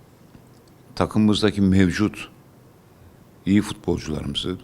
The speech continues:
takıma büyük fayda sağlayan futbolcuları bir defa takımda tutmak. Eksik yerlerimiz var.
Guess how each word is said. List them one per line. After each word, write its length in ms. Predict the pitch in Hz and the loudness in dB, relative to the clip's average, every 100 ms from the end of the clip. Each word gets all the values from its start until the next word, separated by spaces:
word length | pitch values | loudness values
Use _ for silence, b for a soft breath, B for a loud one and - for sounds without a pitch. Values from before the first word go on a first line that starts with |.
| - - - | -18 -20 -4
takıma 420 | 95 - 90 82 | -4 0 -2 0
büyük 160 | 101 98 | -2 0
fayda 260 | 87 80 | -2 0
sağlayan 380 | 78 80 82 82 | 0 0 -2 -4
futbolcuları 400 | - 95 90 92 | -4 -4 -2 -2
bir 40 | |
defa 160 | 82 92 | -4 -6
takımda 400 | - 90 85 82 | -6 -6 -4 -6
tutmak. 340 | - - 64 - - B B B B B B B B B B B 92 | -10 -14 -14 -16 -20 B B B B B B B B B B B -4
Eksik 320 | - - 101 | -2 0 2
yerlerimiz 520 | 92 90 87 87 - | 4 4 2 0 -2
var. 220 | 76 - | -8 -10